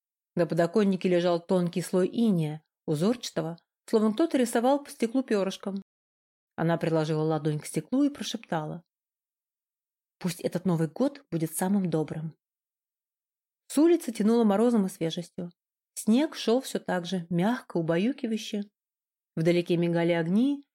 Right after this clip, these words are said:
зелёные, жёлтые, красные, будто город сам подмигивал всем,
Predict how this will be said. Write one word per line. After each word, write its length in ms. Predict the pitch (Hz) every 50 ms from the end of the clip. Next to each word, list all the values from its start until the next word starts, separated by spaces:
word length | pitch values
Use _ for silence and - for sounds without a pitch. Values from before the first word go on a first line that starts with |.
| _ _ -
зелёные, 640 | 170 160 170 175 208 247 277 285 269 247 233 233 220
жёлтые, 520 | 196 196 226 247 254 254 240 - 214 202
красные, 720 | 208 - 208 220 240 254 254 254 - - 202 202 202 202 _ _ _ _ - -
будто 180 | 190 190 -
город 340 | 226 240 320 320 285 240 -
сам 280 | - 214 226 247 254 247
подмигивал 560 | 208 185 170 165 170 165 156 160 147 156 156
всем, 420 | - - - 277 294 294 294 294